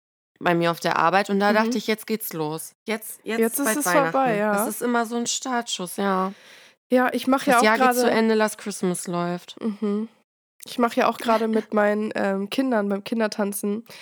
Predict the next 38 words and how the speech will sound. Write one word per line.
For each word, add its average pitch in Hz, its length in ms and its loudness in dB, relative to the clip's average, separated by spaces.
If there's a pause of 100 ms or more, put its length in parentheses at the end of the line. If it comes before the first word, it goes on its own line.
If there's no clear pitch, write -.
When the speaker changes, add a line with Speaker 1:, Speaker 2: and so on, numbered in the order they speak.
(220)
Speaker 2:
machen 208 280 -4
wir 202 140 4
so 208 120 4
Speaker 1:
Mhm. 220 100 4
Speaker 2:
Ende 220 200 2
des 208 200 -2
Jahres 208 360 0
öfter - 240 -4
mal 196 180 0
für 202 180 -6
die 185 180 -4
Eltern 185 400 -2
so 180 100 -8
einen 190 100 -12
kleinen 185 380 -2
Mini-Auftritt. - 1000 -4
Das - 120 -18
geht 190 140 -6
dann 185 100 -4
so 180 60 -10
zwei, 180 240 0
drei 185 160 -2
Minuten, 202 420 0
aber 185 180 2
halt 202 180 2
so 208 80 0
ein 202 80 -2
Weihnachtsmix. 208 880 0
Speaker 1:
Mhm. 262 100 -6 (440)
Speaker 2:
Und, 202 400 -4
ähm, 190 580 -2
da 202 100 -4
muss 208 180 -2
ich - 120 -4
heute 214 220 0
auch - 160 -4
wieder 196 140 -2
hin. 190 300 -2